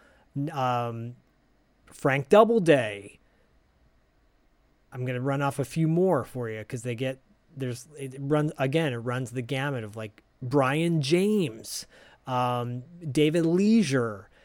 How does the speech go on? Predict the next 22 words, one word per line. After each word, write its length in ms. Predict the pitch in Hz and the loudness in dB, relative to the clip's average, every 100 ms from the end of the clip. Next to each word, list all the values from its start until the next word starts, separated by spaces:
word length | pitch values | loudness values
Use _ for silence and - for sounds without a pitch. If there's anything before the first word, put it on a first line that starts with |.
| _ _ - | _ _ -14
th-, 140 | 202 | -8
who 160 | - 151 | 0 2
was, 300 | 143 147 135 | 4 2 4
like, 220 | 143 131 - | 2 0 -2
on 240 | 139 139 | -2 -4
fire 560 | - - 202 214 160 131 | -2 2 4 4 2 0
at 260 | 131 127 | -4 -2
that 200 | 131 131 | -2 -2
time. 440 | - 175 190 135 113 | -4 -6 -4 -4 -6
Like, 300 | 127 131 - _ - | -10 -10 -12 _ -12
there's 260 | 156 170 - | -4 -4 -4
so 600 | - - 196 190 185 170 | -4 2 6 6 4 2
many 320 | 160 165 170 | -2 -2 -2
great 440 | 151 135 139 139 - | -4 -2 -2 -2 -6
character 600 | - 165 190 - 139 127 | -4 0 0 0 -2 -2
actors 360 | 120 139 123 | -2 -4 -6
that 120 | 135 120 | -6 -6
have 160 | 120 | -8
appeared 420 | 120 - 156 139 - | -10 -4 -2 -2 -6
on 260 | 135 127 123 | -10 -8 -8
this 160 | 123 | -8
show. 520 | - - 180 160 117 | -8 -6 0 0 0